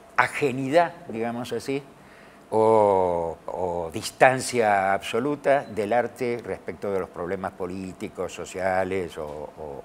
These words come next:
o los que fueran. Entonces, eh, eh, eh, quiero decir que no se puede caer en ninguno de esos dos extremos que a-, ambos son, eh, idealistas, digamos así, y perjudiciales para,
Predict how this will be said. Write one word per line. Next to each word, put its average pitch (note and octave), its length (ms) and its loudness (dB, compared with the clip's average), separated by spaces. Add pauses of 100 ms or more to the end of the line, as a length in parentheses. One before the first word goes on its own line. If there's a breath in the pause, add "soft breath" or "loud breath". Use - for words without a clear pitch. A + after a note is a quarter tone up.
o D#2+ 100 -10
los D#2+ 140 -10
que E2 140 -12
fueran. - 380 -16 (460 loud breath)
Entonces, A2 480 -4 (540 loud breath)
eh, G#2 640 -2
eh, G2 140 -12 (240)
eh, G2+ 160 -18 (160)
quiero C3 180 0
decir A2+ 380 -4 (120)
que G2 220 -4
no A2+ 200 -6
se G#2+ 160 -6
puede B2+ 300 -4
caer C3+ 420 2 (360 loud breath)
en G#2+ 120 -8
ninguno B2+ 400 -4
de G#2+ 160 -4
esos A2+ 280 -4
dos B2+ 220 -4
extremos B2+ 440 -4
que G#2+ 140 -4
a-, G#2 100 -6 (100)
ambos D3 420 -2
son, D3 260 -2 (680 loud breath)
eh, F2 720 -6 (380)
idealistas, B2 760 2 (240)
digamos G2+ 340 -8
así, B2+ 440 -4
y F#2+ 80 -10
perjudiciales G#2+ 1000 -4 (640 loud breath)
para, E2+ 760 2